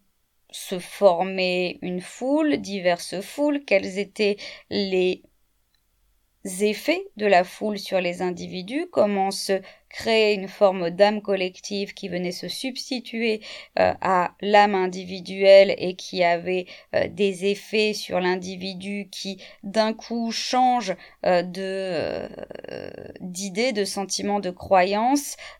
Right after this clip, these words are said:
euh, perd ses habitudes de pensée, euh, et d'action et se trouve dans une situation de toute puissance où ses, euh,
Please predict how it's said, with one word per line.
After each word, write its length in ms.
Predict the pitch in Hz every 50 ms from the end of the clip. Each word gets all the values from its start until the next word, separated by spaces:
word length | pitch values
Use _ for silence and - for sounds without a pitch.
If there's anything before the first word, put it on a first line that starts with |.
| - -
euh, 160 | 185 180 180
perd 400 | 180 _ - 220 214 214 208 -
ses 340 | - - - 190 185 185 190
habitudes 680 | 190 180 180 190 180 - - - 226 233 190 196 175
de 140 | - 185 180
pensée, 680 | - - - 175 180 180 - - 214 233 247 269 285 285 - - - - - -
euh, 120 | 160 160 - - -
et 140 | 190 202 196
d'action 760 | 185 190 190 180 175 - - - - - 220 233 262 285 294 - - - - - _ - -
et 440 | - 214 214 226 247 - - _ _ _ _ _ _ _ -
se 180 | - - - 220
trouve 320 | 202 208 - - 233 240
dans 160 | 233 233 214
une 180 | 190 185 196 196
situation 1120 | 185 - 196 185 - - 185 180 175 165 165 165 - - 226 240 247 262 277 277 285 277
de 300 | 254 214 196 208 214 214
toute 380 | 214 214 - - 240 214 - -
puissance 640 | - 196 202 196 - 196 208 247 269 269 262 - 208
où 100 | 196 190
ses, 400 | - - - 208 214 208 196
euh, 60 | 185